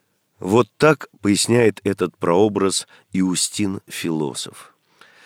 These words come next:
Когда народ воевал с Амаликом, и сын Навина, названный Иисусом, управлял сражением, то сам Моисей молился Богу, распростерши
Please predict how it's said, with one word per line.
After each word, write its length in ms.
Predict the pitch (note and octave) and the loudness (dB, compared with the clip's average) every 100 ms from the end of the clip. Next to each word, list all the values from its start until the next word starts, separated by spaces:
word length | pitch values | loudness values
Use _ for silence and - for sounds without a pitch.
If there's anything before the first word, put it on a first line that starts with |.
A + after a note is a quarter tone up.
| - _ | -20 _
Когда 580 | - F#2 F2 F#2+ F2+ F2+ _ _ - | -2 0 4 4 6 2 _ _ -8
народ 680 | D#2+ F2 F2+ G2+ - - _ | 0 2 4 2 -2 -14 _
воевал 640 | - D2 F2+ F2 F#2 F2+ D2+ | -14 -2 0 2 2 2 0
с 120 | - | -4
Амаликом, 680 | D#2+ D#2+ F2+ G#2+ - B1 - _ _ - _ | -2 -2 -2 -4 -8 -12 -16 _ _ -20 _
и 160 | - E2+ | -6 0
сын 440 | - A#2 A2 F#2+ | 2 4 4 4
Навина, 680 | F#2+ F#2+ A2 A#2 G2 D#2 C2 _ _ _ | 2 2 0 0 2 0 -4 _ _ _
названный 800 | D#2 F2 G2 E2 E2+ E2 E2 D#2+ _ | -2 2 2 0 -2 0 -2 -4 _
Иисусом, 880 | E2+ E2 - - G#2+ G#2 - B1 _ _ _ _ _ _ | -6 -4 -4 -2 -2 -2 -6 -8 _ _ _ _ _ _
управлял 680 | F#2+ F2+ F#2+ F#2+ A2+ G#2+ | -4 2 4 6 6 4
сражением, 880 | F2 E2+ E2 D2 F2 A2+ G2 D2+ C2+ _ _ _ - _ _ | 2 0 0 2 0 0 -2 -6 -10 _ _ _ -20 _ _
то 180 | G#2 F#2 | 2 4
сам 400 | - - B2 A#2 | 2 4 4 4
Моисей 840 | G2+ G2+ F#2 - - B2+ B2 A2 | 2 2 2 -2 0 2 2 -2
молился 720 | - E2 F#2 G2 G2+ - F2 | -6 -4 -2 -2 -4 -4 -4
Богу, 580 | E2 D#2+ G2 G2 C#2 C2 _ - - | -4 0 2 2 -4 -12 _ -20 -8
распростерши 1200 | F2 F#2+ - F2 F2 - - B2+ B2 - G2 F#2+ | -2 0 0 0 -2 -2 2 4 4 2 2 2